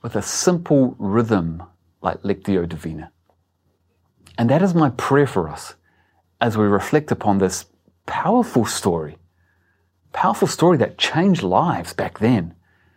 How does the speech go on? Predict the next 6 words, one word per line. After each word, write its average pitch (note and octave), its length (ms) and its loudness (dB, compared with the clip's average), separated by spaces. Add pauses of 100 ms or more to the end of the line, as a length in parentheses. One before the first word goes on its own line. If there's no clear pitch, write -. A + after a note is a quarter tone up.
(260)
and - 80 -12
continues B2 680 0
to G2 120 -4
change F2+ 500 -4 (160)
our E2+ 180 -2
lives. - 520 -14